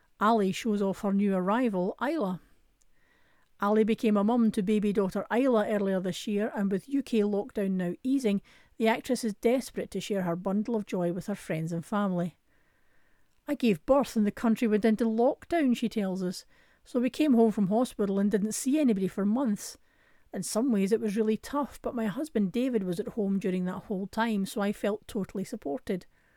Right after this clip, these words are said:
"It's really nice to be around our family a bit more now, though, and for people to meet her," adds Ali. "I shared so many more pictures of Isla on social media than I would have imagined,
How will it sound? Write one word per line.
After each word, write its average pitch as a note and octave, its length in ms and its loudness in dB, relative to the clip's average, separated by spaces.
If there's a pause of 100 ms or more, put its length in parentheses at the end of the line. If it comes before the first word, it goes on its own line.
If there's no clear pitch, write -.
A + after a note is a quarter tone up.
(460)
"It's G#4+ 180 -4
really B3 220 6
nice A#3+ 320 2
to A#3+ 100 -2
be G3 160 2
around F#3+ 260 0
our F3+ 100 0
family G#3 440 0
a F#3 60 0
bit F#3 180 -2
more A#3 280 2
now, G3+ 240 2
though, F#3 260 -2 (280)
and F#3+ 140 -2
for G#3+ 80 0
people G3+ 320 -2
to - 100 -6
meet F#3 280 -2
her," G3+ 140 -4
adds F3+ 240 -4
Ali. F3 320 -4 (520)
"I A#3 80 -2
shared A3 260 2
so - 300 -2
many A3+ 320 4
more F#3+ 180 0
pictures G#3+ 320 -4
of F3+ 140 -2
Isla F3 300 0
on F#3+ 120 -4
social G3 380 -4
media G3 300 -2
than F3+ 140 -2
I F3+ 80 0
would F3+ 140 0
have F3 100 -2
imagined, F#3+ 520 -2